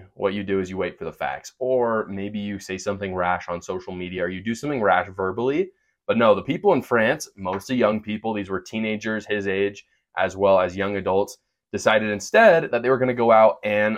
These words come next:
burn and loot and destroy that city, uh, which is really interesting, especially considering they don't really know the whole story. So the reason why I say this is a lot like Black Lives Matter and George Floyd is because he died and immediately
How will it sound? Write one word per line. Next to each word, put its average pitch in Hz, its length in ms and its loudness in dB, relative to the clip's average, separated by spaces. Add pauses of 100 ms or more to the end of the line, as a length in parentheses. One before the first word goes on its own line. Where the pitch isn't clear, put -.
burn 117 560 4 (100)
and 104 200 -2
loot 107 400 -2 (160)
and 95 320 -6
destroy 110 800 2
that 95 360 0
city, 98 440 -4 (400)
uh, 92 640 4 (260)
which 107 300 -6
is 101 480 -6 (920)
really 127 500 2
interesting, 104 720 -6 (180)
especially 101 400 -2
considering 101 400 -4
they 101 80 0
don't 101 140 2
really 104 160 -4
know 101 140 0
the 98 60 0
whole 98 140 -2
story. 87 360 0 (480)
So 120 380 4
the 107 120 0
reason 156 260 -2
why 117 100 6
I 104 40 4
say 117 200 -2
this 107 160 -6
is 104 60 -8
a 95 80 2
lot 92 280 2
like 90 220 -2
Black 92 240 0
Lives 92 160 0
Matter 92 200 -4
and 90 100 -8
George 90 180 -8
Floyd 92 340 -6
is 90 80 -10
because 92 320 -12
he 107 140 -8
died 98 480 2
and 98 80 -10
immediately 92 500 -8